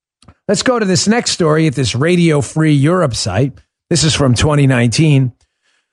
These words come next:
World-renowned scientific university quietly untangles itself from a Russian billionaire. Who could that Russian billionaire be, and why would a university want to get away from him? Quote,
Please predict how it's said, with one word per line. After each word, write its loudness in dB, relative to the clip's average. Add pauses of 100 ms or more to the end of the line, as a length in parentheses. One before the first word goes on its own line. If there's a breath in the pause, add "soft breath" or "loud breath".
(460)
World-renowned 2
scientific 0
university 0
quietly 0
untangles 0
itself 0
from 0
a 2
Russian 2
billionaire. 0
Who -4
could -10
that -6
Russian -4
billionaire -2
be, -6
and -10
why 0
would 2
a 4
university 0
want 2
to 0
get 0
away 0
from -4
him? -10 (1500)
Quote, -2